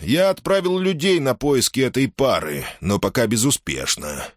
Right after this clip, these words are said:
Осмелюсь предположить, что если бы мои люди связали тебя с ними,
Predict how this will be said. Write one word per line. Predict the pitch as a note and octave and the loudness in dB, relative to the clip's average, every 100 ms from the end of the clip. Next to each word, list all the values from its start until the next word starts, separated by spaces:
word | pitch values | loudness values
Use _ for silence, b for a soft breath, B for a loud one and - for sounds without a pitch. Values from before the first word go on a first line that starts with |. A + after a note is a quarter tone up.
| _ b b | _ b b
Осмелюсь | D#2+ D2+ F2 F#2+ F#2+ | -2 0 0 2 0
предположить, | E2+ F2+ - E2 F2+ G#2 C3+ | -2 -4 -2 0 0 0 0
что | - - | 0 -2
если | D2+ F2+ - | 0 0 0
бы | F2 | 0
мои | F#2+ G2 G2 | 0 2 0
люди | G#2 F#2+ | 0 0
связали | - G2 F#2+ G2+ F#2+ | 0 0 0 0 0
тебя | G2 G2 | -2 0
с | F2 | 0
ними, | A2 C#3+ A#2+ D2+ C#2+ | 0 0 0 -2 -6